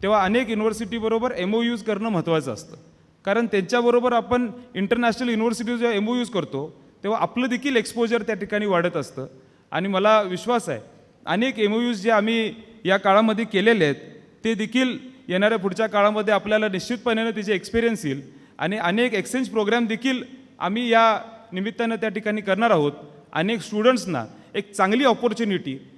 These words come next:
या माध्यमातून देण्याचा प्रयत्न वेगळ्या युनिव्हर्सिटीजमध्ये,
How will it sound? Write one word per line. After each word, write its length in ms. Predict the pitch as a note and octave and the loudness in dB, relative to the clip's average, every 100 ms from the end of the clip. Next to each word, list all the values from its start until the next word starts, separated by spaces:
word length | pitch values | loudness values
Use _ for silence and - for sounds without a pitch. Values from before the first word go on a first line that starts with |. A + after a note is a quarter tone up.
| - | -8
या 140 | E3+ | -4
माध्यमातून 600 | G#3 G3 F#3 A3 G#3+ A3+ | -2 -2 -2 -2 -2 -4
देण्याचा 360 | A3 G3+ G#3 G#3+ | 0 0 0 -4
प्रयत्न 460 | G3+ G#3+ G#3+ D#3+ C#3 - - - | -2 -2 -2 -6 -6 -10 -20 -10
वेगळ्या 340 | C#3+ F3 A3+ | -2 2 4
युनिव्हर्सिटीजमध्ये, 880 | A#3+ G#3+ G#3+ G#3+ G3+ A3 E3+ C3+ B2+ | 4 4 2 0 -2 -2 -2 -2 -2